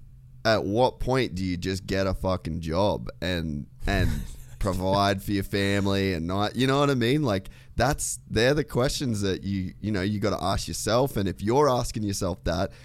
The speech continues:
Speaker 1: you can damn sure bet that your partner's asking that shit. So to have a wife go through all of that with you is, um, yeah, it's in-, it's incredible. And to be with the chick for twenty years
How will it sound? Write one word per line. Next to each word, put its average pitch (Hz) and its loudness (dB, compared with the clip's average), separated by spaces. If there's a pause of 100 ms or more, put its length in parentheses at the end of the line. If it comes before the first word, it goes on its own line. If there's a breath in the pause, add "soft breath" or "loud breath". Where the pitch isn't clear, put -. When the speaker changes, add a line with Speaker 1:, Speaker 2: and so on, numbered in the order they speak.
(160 loud breath)
Speaker 1:
you 101 -2
can 90 -4
damn 135 2
sure 104 0
bet 95 0
that 87 -2
your 78 -2
partner's 101 0
asking 76 -2
that 67 -6
shit. 82 -4 (280 loud breath)
So 107 0
to 104 2
have 113 2
a 92 0
wife 90 0
go 90 0
through 90 -2
all 87 0
of 85 0
that 82 -2
with 87 -2
you 95 0 (400 loud breath)
is, 92 2
um, 80 -2 (260)
yeah, 90 0
it's - -2
in-, 101 -4 (100)
it's 98 -2
incredible. 107 0
And 113 0
to 120 -2
be 135 4
with 151 2
the 120 -2
chick - -4
for 98 -4
twenty 104 0
years 98 0